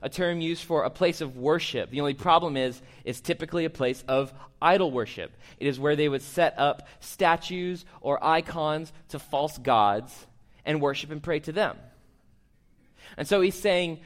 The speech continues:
"Samaria, Israel in the north, is symbolic of a disobedience because they're moving away from me. But Jerusalem, the capital city, the place where my temple is built, is symbolic of disobedience as well."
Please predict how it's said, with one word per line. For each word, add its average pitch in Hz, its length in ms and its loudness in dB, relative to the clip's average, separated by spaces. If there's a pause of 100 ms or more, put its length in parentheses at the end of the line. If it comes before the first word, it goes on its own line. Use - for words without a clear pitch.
(100)
"Samaria, 190 760 2 (120)
Israel 214 360 6
in 185 60 -2
the 165 80 -2
north, 160 460 2
is 139 100 -8
symbolic 175 480 4
of 160 100 -2
a 143 60 -6
disobedience 156 720 -4
because 143 200 -6
they're 139 100 0
moving 143 340 -2
away 139 220 4
from 120 240 -8
me. 92 280 -12 (680)
But 180 160 2
Jerusalem, 151 920 0 (260)
the - 80 -10
capital 202 400 4
city, 147 400 0 (220)
the 143 80 -6
place 202 300 2
where 175 100 0
my 175 180 2
temple 208 400 -2
is 131 120 -4
built, 123 440 -2 (640)
is 151 100 -4
symbolic 185 640 2
of 175 100 0
disobedience 170 680 -4
as 170 140 -4
well." 160 460 4